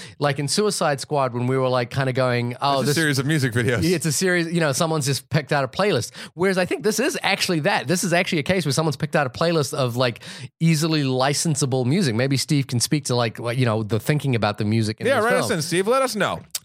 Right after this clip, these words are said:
Speaker 1: Um, but, but it all kind of lands really effectively because the, because the music is intrinsically tied to the style of the film, and it kind of not only echoes the, the Goodfellas, uh,
Speaker 2: Mm-hmm.
Speaker 1: um,
Speaker 2: Vibe.
Speaker 1: vibe, but it also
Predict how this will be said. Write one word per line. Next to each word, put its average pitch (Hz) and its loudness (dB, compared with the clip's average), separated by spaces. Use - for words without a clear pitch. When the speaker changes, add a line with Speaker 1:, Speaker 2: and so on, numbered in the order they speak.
Speaker 1:
Um, 143 0
but, 165 0
but 180 -2
it 185 -2
all 240 2
kind 208 0
of 120 0
lands 131 0
really 151 0
effectively 131 0
because 135 0
the, 135 -2
because 143 0
the 147 0
music 170 0
is 143 2
intrinsically 170 0
tied 139 -2
to 143 0
the 117 -2
style 160 0
of 113 -6
the 113 -6
film, 113 -2
and 139 2
it 143 -4
kind 160 2
of 135 -2
not 156 2
only 147 0
echoes 139 0
the, 120 0
the 113 0
Goodfellas, 123 -2
uh, 113 0
Speaker 2:
Mm-hmm. 131 -2
Speaker 1:
um, 117 0
Speaker 2:
Vibe. - -
Speaker 1:
vibe, 127 -2
but 156 -2
it 147 0
also 170 0